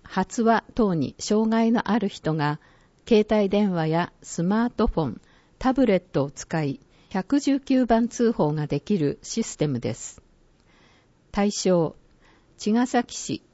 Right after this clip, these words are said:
寒川町に在住か在勤、または在学で、聴覚、音声機能、言語機能、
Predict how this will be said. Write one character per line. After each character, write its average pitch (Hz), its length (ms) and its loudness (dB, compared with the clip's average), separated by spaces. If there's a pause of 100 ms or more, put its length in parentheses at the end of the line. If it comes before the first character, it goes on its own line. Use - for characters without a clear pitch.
(120)
寒 208 340 -2
川 254 240 6
町 220 300 0
に 160 320 -2
在 180 300 0
住 175 260 -4
か 170 380 -2
在 170 280 0
勤、 170 420 -6 (400)
ま 190 160 0
た 262 160 2
は 170 300 2
在 165 300 0
学 190 300 -2
で、 - 180 -2 (600)
聴 233 260 2
覚、 - 480 -6 (560)
音 214 220 2
声 208 280 2
機 208 200 -2
能、 151 340 -2 (560)
言 214 320 4
語 240 140 2
機 - 180 0
能、 151 380 0